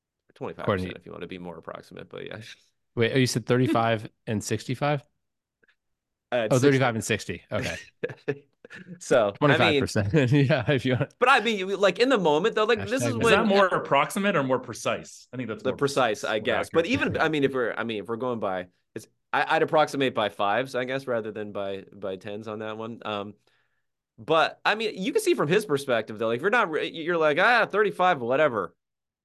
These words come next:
Speaker 1: Let's just go, let's just, let's just do it." Um, yeah, I, I do think that played into his mind. Some people were saying they did, they didn't think they, they had nothing to play for. I don't know. Like, if they would have won the game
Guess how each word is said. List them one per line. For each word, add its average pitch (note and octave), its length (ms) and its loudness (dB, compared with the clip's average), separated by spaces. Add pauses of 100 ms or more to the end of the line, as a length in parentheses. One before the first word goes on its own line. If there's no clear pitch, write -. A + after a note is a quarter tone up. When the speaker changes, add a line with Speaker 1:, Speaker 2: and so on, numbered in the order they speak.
Speaker 1:
Let's G#2 120 -20
just A#2 140 -18
go, B2 220 -2
let's B2 140 -8
just, B2+ 340 -10
let's D3 200 -2
just A#2+ 180 -6
do B2 220 2
it." F#2+ 180 -4 (100)
Um, G2 460 -6 (500)
yeah, C#3 120 2
I, E3 200 4
I F#3+ 80 4
do A#3+ 160 0
think C#4+ 160 -2
that G3 160 2
played C#3+ 240 4
into C3+ 280 0
his A2 200 -4
mind. A#2+ 400 -2 (200)
Some F3+ 140 -2
people A3+ 200 -2
were G3+ 80 6
saying D#3+ 300 0
they C#3+ 100 4
did, C3+ 160 -2
they C#3 100 4
didn't C#3+ 220 -2
think C3 360 -4 (440)
they, B2 160 -2
they B2 140 0
had C3+ 140 2
nothing C3+ 280 -2
to A#2+ 60 -2
play B2 260 -2
for. D3 240 0
I C3+ 120 4
don't C#3+ 120 0
know. A#2 160 0
Like, G#2 160 -2
if A2 80 -6
they C#3 80 4
would F#3 160 2
have F#3+ 80 2
won D3+ 180 0
the B2+ 80 0
game C3+ 600 -4